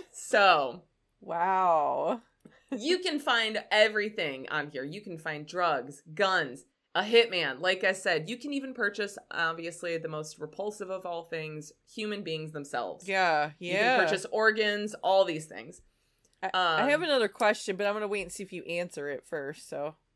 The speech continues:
Speaker 1: I'm, I'm not, I was gonna go into just some examples of some terrifying things, like, some terrifying stories, horror stories.
Speaker 2: Okay.
Speaker 1: Um, so go with the questions. What questions you got?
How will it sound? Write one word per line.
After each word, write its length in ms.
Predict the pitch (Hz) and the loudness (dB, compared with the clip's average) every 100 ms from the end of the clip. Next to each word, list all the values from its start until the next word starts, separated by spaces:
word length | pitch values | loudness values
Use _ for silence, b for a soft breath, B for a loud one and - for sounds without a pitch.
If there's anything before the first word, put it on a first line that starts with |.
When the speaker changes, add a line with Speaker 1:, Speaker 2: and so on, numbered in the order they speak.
| _ _ _ _ - | _ _ _ _ 6
Speaker 1:
I'm, 240 | 220 - 247 - | 10 10 6 2
I'm 220 | 214 233 | 2 4
not, 140 | 220 208 | 2 6
I 120 | 202 | 8
was 100 | 214 | 8
gonna 160 | 247 247 | 2 -2
go 200 | 233 220 | -2 -4
into 640 | 202 208 - 202 180 175 | -4 -8 -10 -4 -2 -2
just 240 | 170 185 - | -4 -10 -6
some 100 | 185 | -6
examples 720 | 160 160 156 165 175 175 170 | -4 -4 -6 -6 -2 -2 -2
of 100 | 160 | -6
some 160 | 165 | -8
terrifying 540 | 151 170 156 160 151 156 | -6 -2 -2 0 -4 -4
things, 320 | 156 156 160 | -6 -6 -4
like, 160 | 156 156 | -6 -6
some 140 | 165 | -10
terrifying 420 | 185 170 170 151 | 0 0 0 -6
stories, 600 | 156 - 139 143 285 302 | -6 -4 -2 0 -2 -4
horror 280 | - 202 226 | -4 -2 -2
stories. 600 | - 277 285 320 370 370 | -4 -4 -4 -4 -8 -6
Speaker 2:
Okay. 400 | 196 190 185 202 | -2 -2 -2 0
Speaker 1:
Um, 260 | 180 165 160 | 2 2 0
so 160 | 202 | -4
go 160 | 190 185 | 0 2
with 100 | 247 | 2
the 80 | 226 | 0
questions. 600 | - 202 - 135 95 - | 4 4 4 -4 -4 -4
What 160 | 175 175 | -4 -4
questions 400 | 190 - 185 165 | -8 -8 -12 -8
you 80 | |
got? 340 | 151 185 135 | -2 0 0